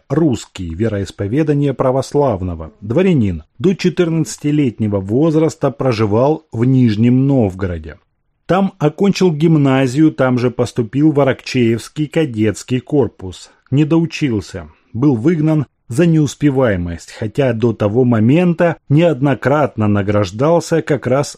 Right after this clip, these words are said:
за академические достижения. Нам удалось установить истинную причину его отчисления. За несколько месяцев до того, как его попросили на выход,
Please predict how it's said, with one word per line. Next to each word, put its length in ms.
за 240
академические 920
достижения. 1000
Нам 240
удалось 380
установить 640
истинную 600
причину 520
его 440
отчисления. 1080
За 180
несколько 540
месяцев 720
до 100
того, 340
как 240
его 280
попросили 560
на 180
выход, 520